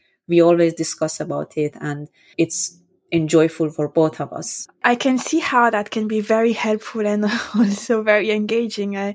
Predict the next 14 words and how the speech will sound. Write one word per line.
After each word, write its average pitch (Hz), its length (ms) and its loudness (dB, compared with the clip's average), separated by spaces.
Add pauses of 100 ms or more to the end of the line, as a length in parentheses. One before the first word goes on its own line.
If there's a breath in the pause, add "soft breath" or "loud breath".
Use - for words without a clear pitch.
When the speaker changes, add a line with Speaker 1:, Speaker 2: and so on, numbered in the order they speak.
Speaker 2:
I'm 233 220 4
picturing 262 560 2
you 214 460 2 (380)
discussing 240 680 0
over 214 240 2
dinner 208 560 0 (260 soft breath)
and 208 260 2
exchanging 220 600 0
ideas 220 520 0
and 202 160 0
doing 208 300 0
things 202 300 -6
like 196 180 -8
that. 202 280 -2